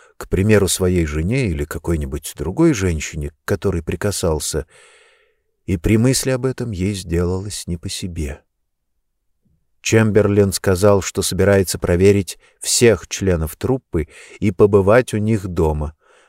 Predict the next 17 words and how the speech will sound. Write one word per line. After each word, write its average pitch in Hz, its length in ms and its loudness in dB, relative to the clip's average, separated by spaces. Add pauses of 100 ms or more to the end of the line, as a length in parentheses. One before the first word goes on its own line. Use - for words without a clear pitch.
а 90 120 -2
потом 175 400 4
провести 113 440 0
дезактивацию 120 880 0
в 95 60 -6
зрительном 113 600 -2
зале 104 340 2
муниципального 98 760 -2
колледжа, 82 680 -2 (340)
прежде 92 360 -2
чем 76 300 -8
там 120 380 0 (280)
начнется 107 640 -2
следующая 107 720 2
по 95 140 -2
расписанию 92 680 -2
репетиция. 82 760 -8